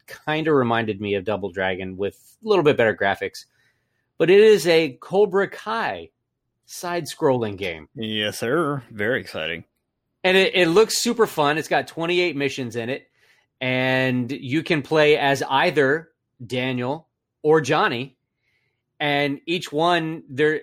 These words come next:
Speaker 1: and you can play all missions as either Daniel or Johnny. And if you play all missions and defeat all missions as both of them, you unlock a super secret ending,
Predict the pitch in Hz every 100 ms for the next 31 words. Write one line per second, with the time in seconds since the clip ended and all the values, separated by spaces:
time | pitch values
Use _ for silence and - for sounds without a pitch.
0 | - 151 151 165 156 147 165 143 160 165
1 | 175 165 131 143 143 139 143 139 131 135
2 | 143 127 123 127 127 123 113 113 123 135
3 | 151 151 147 143 135 139 127 127 - 135
4 | 113 - 143 131 127 120 123 113 123 120
5 | 101 - 165 233 202 127 123 117 117 123
6 | 123 117 117 120 - 120 113 101 - -
7 | 120 120 101 123 - 95 87 82 80